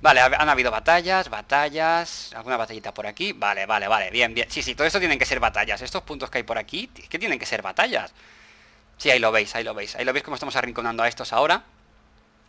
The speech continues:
Es verdad, me tomaron este, este territorio, es correcto, es muy correcto. Pero fue un intercambio, él me tomó este, yo le tomé este. Y no recuerdo bien bien qué hicimos aquí. Sí, creo que ahora le, le mandamos una expedición de castigo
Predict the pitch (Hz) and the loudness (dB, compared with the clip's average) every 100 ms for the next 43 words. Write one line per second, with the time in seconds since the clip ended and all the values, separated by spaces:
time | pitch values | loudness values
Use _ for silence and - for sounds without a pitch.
0 | - - - 180 208 196 185 131 131 156 | -20 -20 -2 2 4 8 6 6 4 4
1 | 214 196 - 165 - 170 151 113 175 139 | 2 0 0 0 0 -2 -2 -2 -2 -2
2 | - 202 180 208 - 123 180 - 185 226 | -2 0 0 0 -2 -6 -6 -6 -10 0
3 | 143 139 - 117 123 127 - 175 208 202 | 2 2 -2 -4 0 -2 2 0 0 0
4 | 180 135 120 113 151 175 175 156 180 - | 4 4 4 0 0 -2 -4 -2 -4 -2
5 | 226 190 156 143 131 127 156 196 - 233 | -4 -2 -2 -2 -2 -2 -2 -4 -4 -4
6 | 269 - - - - - 220 220 202 214 | -4 -16 -20 -20 -20 -6 0 2 2 2
7 | 196 170 190 185 - 160 143 - 185 262 | 2 0 -2 -6 -6 -6 -4 -4 -4 -8
8 | - 143 127 175 170 156 139 131 131 127 | -8 -8 -2 2 4 4 2 -4 -4 -2
9 | 123 139 135 123 123 123 120 117 - - | -2 -4 -6 -8 -6 -4 -2 -2 -6 -6
10 | 127 208 | -2 -4